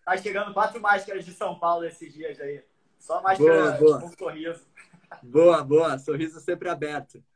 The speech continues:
Speaker 1: Pô, aí eu vou, vou, vou tentar, assim que melhorar um pouquinho a corona, vou, vou botar uma máscarazinha e fazer uma foto dentro d'água, que eu quase fiz antes de,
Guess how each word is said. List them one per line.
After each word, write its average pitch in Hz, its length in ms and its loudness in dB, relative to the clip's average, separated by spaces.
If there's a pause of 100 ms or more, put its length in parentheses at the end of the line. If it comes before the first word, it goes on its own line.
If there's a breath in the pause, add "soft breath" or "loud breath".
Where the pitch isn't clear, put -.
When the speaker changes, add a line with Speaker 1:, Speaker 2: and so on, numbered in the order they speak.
Speaker 1:
Pô, 196 240 -4 (380)
aí 135 320 -10
eu 170 120 -10
vou, 165 440 -6
vou, 165 320 -6
vou 190 180 -6
tentar, 190 640 -2
assim 147 280 -10
que 196 120 -20
melhorar 175 320 -2
um 160 60 -4
pouquinho 165 300 -8
a 160 40 -10
corona, 160 380 -8
vou, 180 360 -2 (380)
vou 143 100 -8
botar 160 280 -2
uma 160 100 -4
máscarazinha 160 480 -8
e 165 40 -16
fazer 170 180 -8
uma 160 140 -6
foto 160 200 -8
dentro 160 240 -16
d'água, 135 320 -8
que 156 100 -12
eu - 60 -12
quase 202 320 -4
fiz 196 340 -12
antes 202 340 -8
de, 196 560 -2